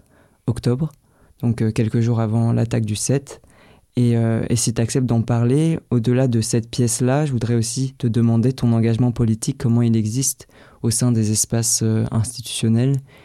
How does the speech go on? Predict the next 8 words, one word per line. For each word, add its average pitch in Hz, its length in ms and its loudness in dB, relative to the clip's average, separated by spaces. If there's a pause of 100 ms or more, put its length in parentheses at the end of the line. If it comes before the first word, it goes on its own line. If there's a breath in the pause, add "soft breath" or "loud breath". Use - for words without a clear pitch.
(140 loud breath)
et, 113 80 2
et, 107 500 0
et - 20 -2
maintenant, 113 460 2
euh, 110 100 -2 (1000 soft breath)
vu 110 100 -6
l'actualité 101 500 -4
politique. - 420 -10